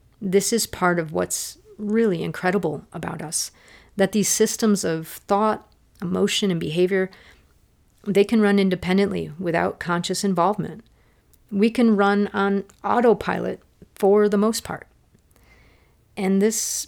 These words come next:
may or may not work sort of okay, you know, to varying degrees for different people. But if you're listening to this podcast, you're likely interested in,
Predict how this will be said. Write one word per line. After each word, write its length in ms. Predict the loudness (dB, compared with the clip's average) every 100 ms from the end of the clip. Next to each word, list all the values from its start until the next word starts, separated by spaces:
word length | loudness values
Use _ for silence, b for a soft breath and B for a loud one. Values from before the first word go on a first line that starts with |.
| _ _ -6
may 380 | 0 2 2
or 120 | 2 0
may 160 | 2
not 300 | 2 2 2
work 680 | -2 4 8 8 6 _ -12 -2
sort 440 | 0 4 8 10
of 120 | 12
okay, 600 | 10 8 6 6 6 6
you 220 | 0 0 2
know, 240 | 2 0
to 140 | 0
varying 400 | 4 6 8 6
degrees 600 | 4 4 4 2 0 -4
for 140 | -4 -2
different 300 | 0 -2 -4
people. 480 | -6 -2 -2 -2 -10 _ _ _ b b b b b b b b _ _ -2
But 200 | 2 2
if 160 | 4
you're 100 | 4
listening 460 | 6 4 4 4 2
to 100 | 0
this 160 | -4 -4
podcast, 800 | -4 -4 -2 -4 -4 -6 -10 -14 _ _ _ _
you're 180 | 0 2
likely 400 | 2 0 -2 -2
interested 680 | 0 0 2 0 0 -2 -2
in, 200 | -4